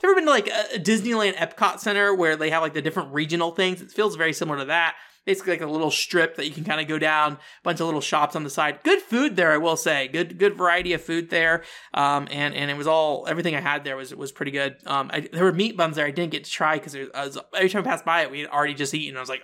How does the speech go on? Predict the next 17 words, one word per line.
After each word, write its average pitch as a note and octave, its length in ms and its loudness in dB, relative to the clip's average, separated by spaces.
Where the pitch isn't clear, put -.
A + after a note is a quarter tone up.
"Oh, - 240 -4
I'm F#3 120 -4
full, G3+ 340 4
but D#3+ 100 -6
I E3 60 0
really F3+ 180 4
wanna D#3 160 0
try F#3+ 140 2
one D#3+ 140 -2
of D3+ 60 -6
those C#3+ 120 -6
meat F#3+ 160 0
<laughs> - 40 -2
buns." F#3 320 0
I F#3+ 80 6
do C4 180 4
love, A#3+ 260 6